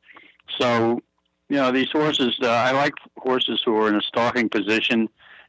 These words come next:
In the last seven years, if you're not top in the top four heading for the stretch,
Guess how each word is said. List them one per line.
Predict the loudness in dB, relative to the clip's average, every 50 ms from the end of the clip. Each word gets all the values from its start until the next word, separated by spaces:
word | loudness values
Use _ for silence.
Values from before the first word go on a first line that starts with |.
| -6
In | -2 0
the | 0
last | 2 2 0 0 -2 -2 -2
seven | -2 -2 0 0 0 0
years, | 2 2 2 2 2 0 0 -2
if | -6 -4 -2
you're | -2 0 2
not | 2 0 0 -2 -4 -2
top | -2 -2 -2 -4 _
in | -6 -6
the | -6 -6 -6 _ _ _ -2
top | 0 0 0 -2 -4
four | -2 0 0 2 2 2
heading | 2 0 0 0 -2 -4 -4
for | -8 -8 -8 -8 -8
the | -10 -10
stretch, | -10 -6 -2 0 0 0 0 -2